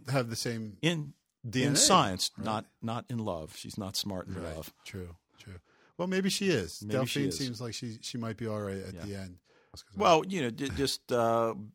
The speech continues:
Speaker 2: you know, I think with Sarah, you know, she just, uh, she's evolved, which is, I guess, kind of an i-, interesting term to use in, in the, you know, in the context
Speaker 1: Yeah.
Speaker 2: of this show.
Speaker 1: Um,
Speaker 2: But
Speaker 1: I, I think what I mean is that, that, uh, you know, but she, she's like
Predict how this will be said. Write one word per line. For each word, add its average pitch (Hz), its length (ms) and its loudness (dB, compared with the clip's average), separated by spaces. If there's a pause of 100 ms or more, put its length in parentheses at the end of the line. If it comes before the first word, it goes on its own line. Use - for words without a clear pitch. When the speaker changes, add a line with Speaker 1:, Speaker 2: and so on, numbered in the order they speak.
(100)
Speaker 2:
you 143 120 -2
know, 139 200 -4
I 151 100 4
think 156 220 -4
with 139 100 0
Sarah, 151 500 4
you 127 160 -4
know, 127 100 -4
she 131 220 -4
just, 131 360 -4
uh, 120 40 -8 (320)
she's 127 240 -2
evolved, 110 800 0 (440)
which 104 220 -4
is, 98 300 -4 (240)
I 104 100 -8
guess, 98 180 -10
kind 101 200 -4
of 95 80 -6
an 98 120 -4
i-, 90 40 -8 (220)
interesting 110 420 -6
term 107 240 -2
to 98 60 -4
use 110 380 -2
in, 107 180 -4
in 101 240 -6
the, 95 400 -8 (500)
you 104 100 -10
know, 87 160 -14 (280)
in - 100 -14
the - 80 -14
context 110 500 0
Speaker 1:
Yeah. 107 40 -6
Speaker 2:
of 98 60 -6
this 95 100 -4
show. 151 300 0
Speaker 1:
Um, 104 60 -4
Speaker 2:
But 101 180 -8 (460)
Speaker 1:
I, 139 60 0
I - 20 0 (140)
think 160 160 2
what 127 80 0
I - 20 -2
mean 123 420 -4
is 147 80 0
that, 123 200 2 (100)
that, 117 280 -4
uh, 113 360 -2
you 123 120 -2
know, 113 120 -4
but 117 120 -6
she, - 180 -2
she's 117 320 0 (140)
like 113 260 -2